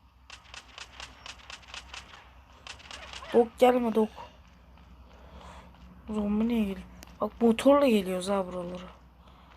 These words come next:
Bir çadırın içinde falan mı ya? Çadır mı, kaya mı? Kayaymış. Aa,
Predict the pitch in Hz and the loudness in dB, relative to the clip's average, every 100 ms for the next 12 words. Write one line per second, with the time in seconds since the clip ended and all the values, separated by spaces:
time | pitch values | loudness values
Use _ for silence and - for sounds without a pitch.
0 | - - - - - - - - - - | -20 -20 -20 -20 -20 -20 -20 -20 -18 -18
1 | - - - - - - - - - - | -20 -20 -20 -20 -20 -18 -20 -18 -20 -20
2 | - - - - - - - - - - | -18 -20 -18 -20 -20 -20 -20 -20 -20 -6
3 | 226 220 - - 233 220 226 240 220 - | -6 -2 2 4 4 4 2 -2 -4 -2
4 | 254 247 226 240 254 240 185 180 185 - | -2 2 2 2 0 -2 -4 -4 -8 -12
5 | - - - - - - - - - 240 | -20 -20 -20 -20 -20 -20 -20 -6 0 2
6 | 240 220 277 294 294 - - 226 254 220 | 2 4 2 2 -4 -4 0 0 0 -2
7 | 190 185 - - 208 220 254 214 - - | -6 -12 -10 -2 0 2 0 -2 -8 -12
8 | - - - - - - - - - - | -14 -20 -20 -20 -20 -20 -20 -20 -20 -20
9 | - - - - - - 175 170 | -20 -20 -20 -16 -8 -4 -4 -4